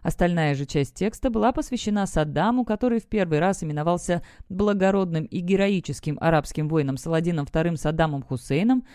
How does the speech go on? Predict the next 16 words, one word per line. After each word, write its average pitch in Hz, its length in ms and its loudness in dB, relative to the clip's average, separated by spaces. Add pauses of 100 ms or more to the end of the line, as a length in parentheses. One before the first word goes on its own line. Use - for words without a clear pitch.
(180)
а 180 100 2
далее 277 400 2
Саладином 160 520 0
вторым. 131 440 -4 (280)
В 165 140 0
наши 170 320 0
дни 175 320 0 (360)
восхищение 269 600 -2
многих 254 400 2
мусульман 202 460 -2
Саладином 190 560 0
логично 196 600 0
и 208 40 0
объяснимо. 175 640 -6 (400)
Этот 180 280 -2
персонаж 156 640 0